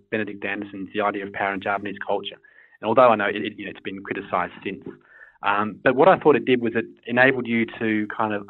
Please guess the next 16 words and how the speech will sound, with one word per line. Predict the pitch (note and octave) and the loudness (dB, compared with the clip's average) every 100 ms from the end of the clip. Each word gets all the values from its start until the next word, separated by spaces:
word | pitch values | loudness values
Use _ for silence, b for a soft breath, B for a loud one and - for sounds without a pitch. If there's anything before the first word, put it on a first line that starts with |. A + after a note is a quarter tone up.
| A2 - | -14 -8
understand | A2 A#2 A2+ - A2 G#2+ G#2+ G#2 G#2 G2+ - - G2+ | -6 -4 -6 -6 -4 -2 -2 -2 -6 -10 -14 -12 -8
a | F#2+ G2 | -6 -8
sort | G2 | -12
of | G2 | -12
indigenous | G2 G#2 G#2+ G2+ G2+ | -8 -8 -8 -12 -10
sort | G2+ | -12
of | - | -10
theory | G#2+ G#2 G2+ F#2+ | -6 -4 -4 -6
of, | - _ _ _ - | -8 _ _ _ -14
of | - F2 - | -10 -8 -6
power, | - F#2 G2 B2+ F#2+ E2+ | -2 0 0 -2 -10 -14
of | - | -12
politics, | - F#2+ F#2+ F#2 - - B B B B - | -8 -8 -8 -12 -14 -20 B B B B -4
uh, | G2 F#2 | -2 -2
you | |
know, | G#2+ | -6